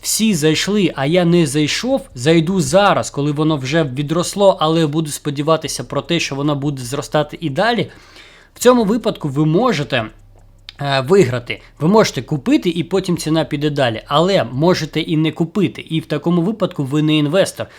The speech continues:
ви спекулянт або хам'як, можете сказати. Тому що саме на таких людей і розраховані ось ці всі новини, на то, на тому, щоб на ваших грошах бустити цю ціну далі, е, в космос, скажімо так.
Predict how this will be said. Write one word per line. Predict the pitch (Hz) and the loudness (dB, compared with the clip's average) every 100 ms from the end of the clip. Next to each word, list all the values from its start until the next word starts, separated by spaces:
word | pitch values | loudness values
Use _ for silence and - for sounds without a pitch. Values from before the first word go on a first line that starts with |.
| - - | -20 -6
ви | 135 196 190 | 4 4 4
спекулянт | - - - 180 196 202 139 101 - - | -4 -10 -6 -2 2 2 2 0 -12 -12
або | 139 139 233 202 139 | -4 2 6 6 4
хам'як, | - 196 208 165 113 117 | 4 4 6 2 0 -2
можете | 113 107 117 | -6 -6 -12
сказати. | - 120 113 95 113 - - | -8 -6 -6 -8 -18 -20 -10
Тому | 143 196 | 0 0
що | - 190 170 - - _ - | 2 2 2 0 -20 _ -10
саме | - 208 226 | 2 4 4
на | 202 | 0
таких | 180 180 190 165 | -2 -4 -4 -2
людей | 151 190 | 0 0
і | 208 156 | 0 -2
розраховані | 147 131 156 160 208 190 151 131 - | -2 0 -2 0 0 2 2 -2 -4
ось | 139 | -8
ці | - 208 | -4 -4
всі | - - 196 180 | -2 -2 0 2
новини, | 160 135 165 131 110 | 0 2 2 2 -2
на | 131 | -6
то, | 151 202 190 | -4 -4 -2
на | 156 | -6
тому, | 147 247 220 | -2 0 0
щоб | - 175 143 - - - | 0 -2 -4 -12 -16 0
на | 139 | 0
ваших | 147 170 139 120 104 | 2 0 0 -4 -6
грошах | 139 - 233 277 - - 135 | -6 -2 0 0 -4 -18 -8
бустити | 139 226 233 - 151 143 | 0 2 2 -2 -6 -6
цю | - 156 | -4 -4
ціну | - 220 226 180 - - | -2 -2 0 0 -2 -10
далі, | 127 160 156 117 | -2 0 0 -2
е, | - - 131 120 113 113 117 | -8 -10 -6 -6 -6 -10 -2
в | 165 170 160 135 123 - | 2 4 4 2 -2 -6
космос, | 170 151 - 98 | 0 0 0 -12
скажімо | - 101 - 107 | -12 -14 -12 -14
так. | - - | -16 -20